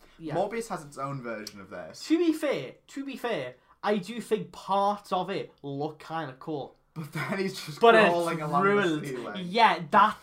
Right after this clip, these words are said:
Speaker 1: that's the problem with the scene, is there's some, like, I liked how the scene ends.
Speaker 2: Yeah.
Speaker 1: I like that.
Speaker 2: Yeah.
Speaker 1: There's certain parts where I can, you know, and I think to be honest, I feel like Morbius probably should have been a straight-up horror film.
Speaker 2: Oh,
Speaker 1: Because I can
Speaker 2: absolutely.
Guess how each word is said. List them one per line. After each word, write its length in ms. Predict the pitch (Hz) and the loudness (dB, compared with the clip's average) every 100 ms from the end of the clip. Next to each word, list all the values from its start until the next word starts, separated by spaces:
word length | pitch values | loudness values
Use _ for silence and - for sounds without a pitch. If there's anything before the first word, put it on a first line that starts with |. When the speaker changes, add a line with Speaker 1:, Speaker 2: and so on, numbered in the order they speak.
| - | 0
Speaker 1:
that's 360 | 214 233 - | 2 2 -2
the 100 | - | -10
problem 600 | - - 196 185 202 147 143 | -10 -4 -4 -2 -8 -6 -4
with 280 | 165 - | -6 -6
the 60 | - | -14
scene, 480 | 143 180 175 143 123 | -12 -10 -8 -10 -10
is 280 | 170 151 - _ - | -8 -8 -8 _ -6
there's 200 | 185 185 | -4 0
some, 200 | 208 190 | 0 0
like, 220 | 165 185 170 | -4 -6 -4
I 80 | 185 | -2
liked 320 | 196 202 - | -2 -2 -4
how 220 | 202 190 | -2 -2
the 100 | 175 | -4
scene 300 | - 175 151 | -10 -10 -10
ends. 440 | 139 143 147 - - _ - | -12 -12 -14 -16 -20 _ -14
Speaker 2:
Yeah. 220 | 120 95 - 170 | -10 -10 -8 -6
Speaker 1:
I 80 | 175 | -2
like 380 | 175 175 175 | -2 -4 -8
that. 240 | 151 135 - - | -8 -6 -8 -10
Speaker 2:
Yeah. 140 | 175 | -8
Speaker 1:
There's 100 | 147 | -8
certain 420 | - 214 226 226 208 | -4 0 0 -2 -12
parts 800 | - 196 202 117 - - - _ _ _ | -4 -2 -2 -4 -10 -20 -20 _ _ _
where 420 | 156 165 151 143 - | -6 -4 -4 -6 -10
I 60 | |
can, 180 | 156 170 | -10 -10
you 60 | 170 | -12
know, 100 | - | -12
and 80 | 160 | -12
I 20 | |
think 400 | 175 247 269 - _ _ _ _ _ _ - | -6 -4 -4 -8 _ _ _ _ _ _ -2
to 120 | 330 | 0
be 140 | 311 233 | 0 2
honest, 380 | 277 320 - - | 2 2 -2 -4
I 100 | - | -6
feel 200 | 262 294 | 0 0
like 120 | 294 175 | 0 0
Morbius 420 | 185 180 247 226 | -2 -2 -6 -12
probably 180 | 185 175 | -8 -8
should 160 | 185 | -6
have 60 | 160 | -6
been 120 | 170 | -6
a 100 | 196 147 | -8 -12
straight-up 420 | - 156 147 135 | -10 -10 -10 -12
horror 240 | 135 143 | -10 -8
film. 280 | 170 208 190 - | -6 -6 -6 -4
Speaker 2:
Oh, 120 | 214 - | -4 -4
Speaker 1:
Because 220 | - 220 | -4 -4
I 60 | |
can 120 | |
Speaker 2:
absolutely. 0 | 214 | -4